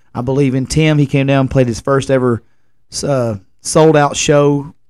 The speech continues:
in Gainesboro in March for us. And, uh, just a great guy, great support staff with him, Jason, his manager,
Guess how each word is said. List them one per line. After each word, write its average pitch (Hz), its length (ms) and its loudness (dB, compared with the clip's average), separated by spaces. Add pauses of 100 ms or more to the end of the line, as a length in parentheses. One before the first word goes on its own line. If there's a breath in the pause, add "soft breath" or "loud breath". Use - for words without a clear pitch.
(140)
in 120 220 -4
Gainesboro 131 480 -2
in 120 80 -2
March 135 580 -2 (400)
for 143 240 0
us. 139 360 2
And, 120 360 -4
uh, 113 300 -6 (320)
just - 140 -18
a - 60 -14
great 151 260 2
guy, 139 280 2
great 143 260 2
support 131 420 -2
staff 127 400 -2
with 117 80 -8
him, 127 260 0
Jason, 123 380 -2
his 117 160 0
manager, 127 560 -2